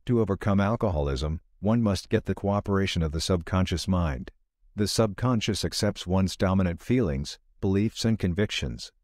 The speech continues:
Entering a sleepy state reduces effort and allows ideas to be implanted in the subconscious. The best times are before sleep and after waking. An example is given of an alcoholic who would repeat, "I am completely free from this habit.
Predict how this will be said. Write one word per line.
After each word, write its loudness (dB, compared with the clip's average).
Entering 2
a 0
sleepy 0
state -2
reduces -2
effort 0
and -2
allows 0
ideas 0
to -4
be 0
implanted 0
in 2
the 0
subconscious. -2
The -2
best -2
times 2
are 2
before -2
sleep 0
and 0
after 0
waking. -4
An 2
example 0
is 0
given 2
of 0
an 0
alcoholic -2
who -2
would 0
repeat, -2
"I 0
am 0
completely 0
free 0
from -2
this -2
habit. -2